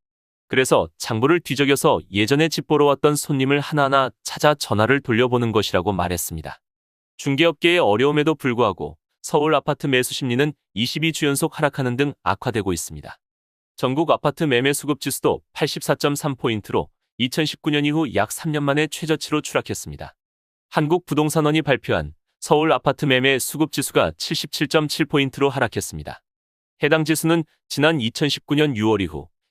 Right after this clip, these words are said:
약 삼 년 사 개월 만에 가장 낮은 수준입니다. 매매 수급 지수가 백 아래로 떨어지면 매수자보다는 매도 희망자가 많다는 뜻으로 작년 십일월 이후 계속해서 백 이하를 기록하고 있습니다. 지역별로는 서울 모든 지역에서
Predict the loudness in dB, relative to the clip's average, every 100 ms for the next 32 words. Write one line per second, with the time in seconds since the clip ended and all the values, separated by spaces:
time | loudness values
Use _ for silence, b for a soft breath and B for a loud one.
0 | 0 0 0 -4 0 0 0 -4 0 2
1 | 4 2 2 -2 -2 0 2 0 0 -4
2 | -6 -6 -6 -10 -14 _ _ _ _ _
3 | _ 0 2 0 -2 -2 -2 -4 0 2
4 | 2 -2 -8 -4 0 0 0 0 0 0
5 | -4 -8 -10 _ _ 0 0 2 0 2
6 | 2 0 0 0 0 -2 -4 -2 -2 0
7 | 0 0 0 -2 -6 -6 -6 -6 -8 -10
8 | _ _ _ _ -6 -2 2 2 0 -2
9 | 0 2 2 2 -2 -2 -2 0 -2 0
10 | -2 -4 _ 0 2 2 2 2 0 -4
11 | -2 -2 -2 -4 -8 -10 -16 _ _ _
12 | _ _ -2 0 2 2 2 0 -2 -6
13 | -12 0 2 4 2 2 0 0 0 0
14 | 0 -2